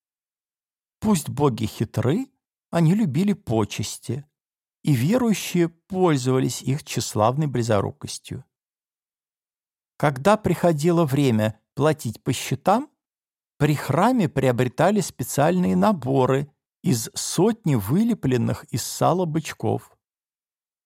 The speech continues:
Те и стоили дешево, и хорошо горели на жертвеннике.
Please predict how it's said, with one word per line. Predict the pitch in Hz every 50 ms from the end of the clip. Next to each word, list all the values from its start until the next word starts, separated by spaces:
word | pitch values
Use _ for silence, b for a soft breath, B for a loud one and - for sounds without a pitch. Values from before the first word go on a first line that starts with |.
| _
Те | - - 190 185
и | 170 - 131
стоили | - - - - 123 113 110 110 123 151
дешево, | 165 147 143 180 196 208 - - - 196 202 214 240 - _ _ _ _ _ _ _
и | - 202
хорошо | 262 - - - - - 110 - - - 151 190
горели | 165 139 117 104 104 110 127 156 190
на | 180 160 127
жертвеннике. | 101 90 92 - - - - - 110 104 113 120 120 - - - 127 131